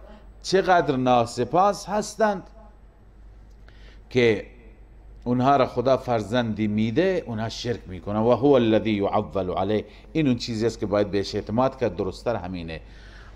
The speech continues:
و فقوله جعل له، یعنی الذکر والانثی الکافرین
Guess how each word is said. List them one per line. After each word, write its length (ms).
و 180
فقوله 800
جعل 380
له، 280
یعنی 320
الذکر 580
والانثی 680
الکافرین 1200